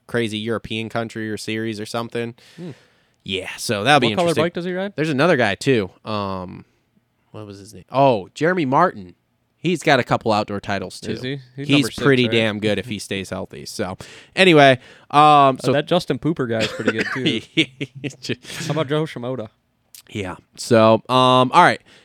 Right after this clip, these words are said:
Speaker 1: Nate Thrasher, second place. That was a solid ride, but he didn't have nothing yesterday.
Speaker 2: Uh, and I will give it to Nate Thrasher. I was, uh,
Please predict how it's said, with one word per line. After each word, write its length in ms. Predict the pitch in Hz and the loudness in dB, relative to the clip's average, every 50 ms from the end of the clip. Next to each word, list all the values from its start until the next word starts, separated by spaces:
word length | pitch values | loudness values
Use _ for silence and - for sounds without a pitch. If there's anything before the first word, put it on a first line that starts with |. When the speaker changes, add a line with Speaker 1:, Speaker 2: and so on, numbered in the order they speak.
| _ _ - | _ _ -2
Speaker 1:
Nate 260 | 117 131 165 190 - | 2 4 4 4 4
Thrasher, 460 | - 160 165 170 180 175 - 190 180 | 4 2 4 4 2 0 -2 -6 -6
second 360 | 165 - 175 160 - 156 - | -6 -4 -4 -4 -4 -6 -8
place. 500 | - 147 151 151 160 160 156 - - - _ _ | -4 -2 -2 0 0 -2 -4 -8 -16 -20 _ _
That 100 | - 139 | -14 -12
was 100 | 147 143 | -10 -10
a 60 | 143 | -10
solid 320 | 131 - 147 139 139 135 123 | -6 -2 -2 0 0 -2 -2
ride, 360 | 127 123 123 127 131 131 131 _ _ _ _ _ _ _ - | -2 -2 0 0 -2 -2 -6 _ _ _ _ _ _ _ -6
but 100 | 113 113 | -6 -6
he 160 | - 156 156 | -4 -6 -6
didn't 160 | 139 123 117 | -6 -6 -6
have 120 | 113 107 | -6 -6
nothing 440 | 101 104 104 95 - 104 101 98 95 107 _ _ _ - | -4 -6 -8 -8 -8 -10 -14 -14 -16 _ _ _ _ -10
yesterday. 420 | 113 107 101 - - 101 101 101 | -8 -8 -8 -8 -10 -10 -8 -6
Speaker 2:
Uh, 160 | 101 117 117 113 | -4 -4 -4 -4
and 220 | 110 131 131 139 | -4 -4 -2 0
I 100 | 147 160 | 0 0
will 240 | 165 151 147 147 143 | 2 2 0 0 0
give 180 | 127 123 127 | -2 -4 -6
it 80 | 131 120 | -6 -6
to 60 | - 123 | -8 -8
Nate 200 | 117 113 110 - | -8 -8 -8 -6
Thrasher. 480 | 123 113 113 113 110 - 113 117 113 | -6 -4 -4 -6 -6 -6 -6 -6 -4
I 240 | 117 113 113 113 110 | -2 -2 -2 -4 -4
was, 360 | 110 113 113 113 110 107 110 | -6 -6 -8 -8 -8 -8 -6
uh, 340 | 117 110 110 107 107 113 110 | -6 -4 -4 -2 -4 -4 -6